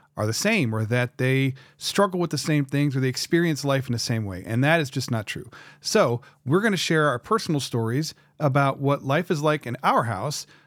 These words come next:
with three autistic kids and, uh, three people with A D H D. So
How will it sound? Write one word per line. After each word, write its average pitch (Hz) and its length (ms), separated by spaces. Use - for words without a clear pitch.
with 139 420
three 220 220
autistic 156 480
kids 131 480
and, 139 480
uh, 123 540
three 208 220
people 180 320
with 143 120
A 143 120
D 127 160
H - 160
D. 90 180
So 139 360